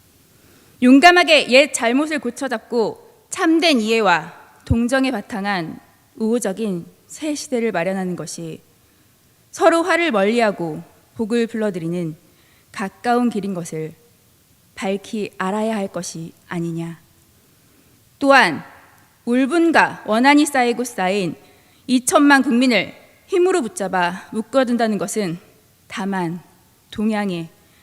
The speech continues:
영원한 평화를 보장하는 노릇이 아닐 뿐 아니라 이것이 동양의 위태함과 편안함을 좌우하는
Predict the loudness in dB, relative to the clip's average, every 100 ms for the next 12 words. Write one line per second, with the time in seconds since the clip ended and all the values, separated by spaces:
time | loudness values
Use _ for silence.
0 | _ _ _ 4 6 6 6 4 2 2
1 | 4 2 2 0 2 2 0 -2 -4 -6
2 | 0 2 4 4 2 -2 -2 -2 -4 -6
3 | -12 _ _ _ _ -4 0 2 2 -2
4 | -4 -8 _ _ -4 0 2 2 0 -2
5 | -6 -4 -2 -2 -4 -6 -10 -16 _ _
6 | _ _ -2 2 4 4 2 0 -4 -2
7 | -2 -2 -4